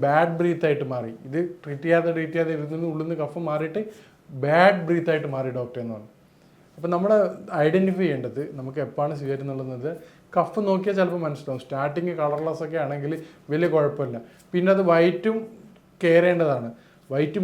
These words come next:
മാറി യെല്ലോ, ഗ്രീൻ ഒക്കെ ആണെങ്കിൽ പിസ്ത ഒക്കെ ആണെങ്കിൽ നിർബന്ധമായിട്ടും എമർജൻസി ചെയ്തിട്ടില്ലെങ്കിൽ അത് കോംപ്ലിക്കേഷനിലേക്ക് പോകും. ഇനി ഈ പറഞ്ഞ രൂപത്തിലുള്ള കുളിയുടെ കാര്യം കൂടി നിങ്ങൾ ശ്രദ്ധിക്കുകയാണെങ്കിൽ ഒരു പരിധി വരെ നമുക്കത് പൂർണ്ണമായിട്ടും കൺട്രോൾ ചെയ്യാം. നമ്മൾ എക്സ്റ്റേണൽ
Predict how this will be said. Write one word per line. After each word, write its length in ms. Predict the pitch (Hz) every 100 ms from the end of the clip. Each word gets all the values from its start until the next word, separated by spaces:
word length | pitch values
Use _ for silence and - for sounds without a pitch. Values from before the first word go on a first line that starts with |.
| 156
മാറി 320 | 147 175 214 190
യെല്ലോ, 260 | 165 170 202 190
ഗ്രീൻ 220 | 190 185 185
ഒക്കെ 140 | 185 180
ആണെങ്കിൽ 260 | 180 185
പിസ്ത 180 | 170 - 175
ഒക്കെ 100 | 175
ആണെങ്കിൽ 240 | 170 165 170 143
നിർബന്ധമായിട്ടും 800 | 123 120 160 185 196 180 160 196 202 - - _ - 139
എമർജൻസി 380 | 135 156 185 196 180
ചെയ്തിട്ടില്ലെങ്കിൽ 520 | 160 165 156 156 151 143
അത് 80 | 190 -
കോംപ്ലിക്കേഷനിലേക്ക് 720 | 135 123 123 131 120 123 120 120 -
പോകും. 200 | - - _ _ _ - _ - 165
ഇനി 140 | 202 185 180 196
ഈ 20 | 185
പറഞ്ഞ 200 | 175 180 180
രൂപത്തിലുള്ള 340 | 180 185 180 180
കുളിയുടെ 340 | 170 180 202 180
കാര്യം 220 | 170 165 165
കൂടി 120 | 156
നിങ്ങൾ 140 | 156 151 151
ശ്രദ്ധിക്കുകയാണെങ്കിൽ 580 | 123 143 139 135 135 170 - - -
ഒരു 100 | 156 156
പരിധി 320 | 151 160 185 208
വരെ 160 | 160 151 135
നമുക്കത് 340 | 127 139 135 190 - - _ _
പൂർണ്ണമായിട്ടും 640 | 139 160 165 147 139 143 139
കൺട്രോൾ 260 | 123 120 120
ചെയ്യാം. 120 | 117
നമ്മൾ 140 | 151 151
എക്സ്റ്റേണൽ 360 | 147 - 165